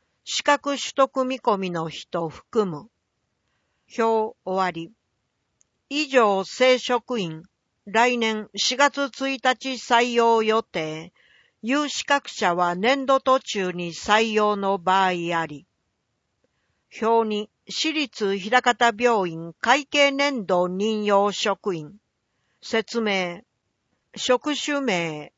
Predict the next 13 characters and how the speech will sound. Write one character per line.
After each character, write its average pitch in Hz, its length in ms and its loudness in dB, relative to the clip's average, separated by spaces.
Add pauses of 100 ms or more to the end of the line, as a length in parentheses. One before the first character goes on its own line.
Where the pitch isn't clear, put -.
募 233 240 4
集 285 340 -2
人 277 340 -2
数、 165 540 -6
資 - 160 -4
格 269 360 2
の 254 180 4
順 240 320 0
に 233 320 -4
読 190 180 -2
み 180 160 -4
ま 170 160 -2
す。 - 260 -16